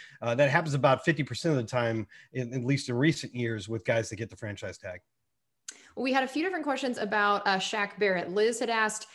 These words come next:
Speaker 2: "How likely is it that he will stay?" And then, uh, we also had somebody ask if it's more likely that we keep,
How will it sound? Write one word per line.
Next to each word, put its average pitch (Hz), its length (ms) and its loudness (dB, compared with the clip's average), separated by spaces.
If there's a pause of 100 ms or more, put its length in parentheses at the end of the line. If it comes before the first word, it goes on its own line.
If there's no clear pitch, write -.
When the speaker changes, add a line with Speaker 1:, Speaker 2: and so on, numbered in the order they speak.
(180)
Speaker 2:
"How 220 160 2
likely 214 400 4
is 202 100 4
it 202 200 2
that 185 120 2
he 208 380 -2
will 180 200 -4
stay?" 254 640 0 (220)
And 202 240 2
then, 190 420 2
uh, 185 320 4
we 190 200 -2
also 214 420 2
had 190 540 2
somebody 196 340 -2
ask 185 400 0
if - 220 -6
it's 196 200 -2
more 208 300 2
likely 202 760 0 (180)
that 196 160 2
we 190 200 0
keep, 196 420 -2